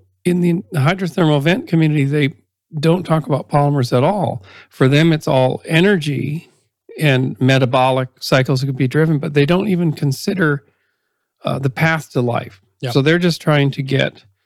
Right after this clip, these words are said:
Speaker 1: a few organic compounds to appear in solution. And I, I realized at that time, they're not even working on the origin of life. They're working on
Speaker 2: The origin.
Speaker 1: prebiotic chemistry in the most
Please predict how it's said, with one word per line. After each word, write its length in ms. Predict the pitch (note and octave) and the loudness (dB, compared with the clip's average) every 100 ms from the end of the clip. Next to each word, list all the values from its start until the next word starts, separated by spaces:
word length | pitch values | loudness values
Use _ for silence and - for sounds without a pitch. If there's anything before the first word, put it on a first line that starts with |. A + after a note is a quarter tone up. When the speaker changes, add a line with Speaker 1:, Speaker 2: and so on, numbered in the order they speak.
| _ _ _ | _ _ _
Speaker 1:
a 100 | A#2+ A#2 | -8 -2
few 240 | - F#3+ | 2 4
organic 400 | D#3 C#3+ C3+ B2+ | 4 2 0 0
compounds 600 | C#3+ C#3+ C3+ C3+ B2 - | 0 0 0 -2 -2 -4
to 160 | C#3+ C3 | -4 -4
appear 600 | - C#3+ C#3+ B2+ C3 - | -4 0 0 0 -6 -8
in 180 | C#3 B2 | -4 -4
solution. 640 | - C#3 C#3+ C#3+ - A2+ - _ _ _ _ _ | -4 -2 -2 -2 -8 -12 -18 _ _ _ _ _
And 140 | D3 | 2
I, 60 | D3+ D#3+ E3 | 2 2 -2
I 100 | D#3 | 0
realized 440 | C#3 C#3+ G3 G#3+ D3+ | 2 4 4 2 0
at 60 | |
that 160 | D3+ C3 | -2 0
time, 280 | C#3+ C3+ C3 | 0 0 2
they're 260 | E3 G#3+ - | 2 0 -2
not 240 | D3+ E3 F3+ | 0 2 0
even 260 | F3+ C#3 | 0 -2
working 400 | C3+ - G#3+ F3+ | -2 -2 0 2
on 140 | D3 C#3 | 2 2
the 80 | |
origin 320 | C3 C3+ C3+ C3 | 2 2 0 0
of 100 | B2 | 0
life. 260 | A2 G2+ | -2 -2
They're 140 | G2 B2+ | 0 2
working 440 | D3+ E3 F3+ D3+ | 2 0 0 0
on 420 | - C3 C3 C3 - _ _ _ _ _ _ _ _ | 0 0 0 -2 -6 _ _ _ _ _ _ _ _
Speaker 2:
The 80 | C#3+ | -8
origin. 240 | C3 B2 | -6 0
Speaker 1:
prebiotic 560 | F3 F#3+ F#3+ F#3 F3+ F3+ | 2 4 4 2 0 -4
chemistry 800 | - F3 E3+ D#3 E3 D3 D3 - | 0 2 2 0 0 0 0 -4
in 220 | D3+ C#3+ C3+ | -2 0 0
the 60 | |
most 440 | C3+ C#3 C#3+ C3+ | 0 2 0 -2